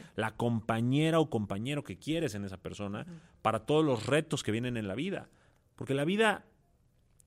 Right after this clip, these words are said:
Speaker 1: no es solamente,
Speaker 2: Es
Speaker 1: este,
Speaker 2: eso.
Speaker 1: temas instintivos o de placer.
Speaker 2: Sí.
Speaker 1: Hay desafíos, hay problemas, hay retos, hay cosas.
Speaker 2: Esa es la vida real.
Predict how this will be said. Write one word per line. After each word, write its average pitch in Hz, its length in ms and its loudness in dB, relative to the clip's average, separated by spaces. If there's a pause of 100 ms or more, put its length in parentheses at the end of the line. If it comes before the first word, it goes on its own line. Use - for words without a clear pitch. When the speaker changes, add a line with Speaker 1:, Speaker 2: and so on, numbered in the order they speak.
(120)
Speaker 1:
no 156 300 2
es 185 460 -2 (200)
solamente, 165 720 2
Speaker 2:
Es 110 100 -4
Speaker 1:
este, 104 580 -2
Speaker 2:
eso. 87 100 -10 (160)
Speaker 1:
temas 143 340 0
instintivos 113 720 -2
o 98 60 0
de 92 80 -2
placer. 104 440 -6 (280)
Speaker 2:
Sí. - 200 -20 (160)
Speaker 1:
Hay 127 120 0
desafíos, 107 680 -8
hay 101 100 -4
problemas, 92 760 -6
hay 101 140 -6
retos, 98 480 -8
hay 98 120 -6
cosas. - 480 -6 (100)
Speaker 2:
Esa 220 160 -14
es 302 60 -12
la 220 80 -8
vida 151 240 -12
real. 196 280 -10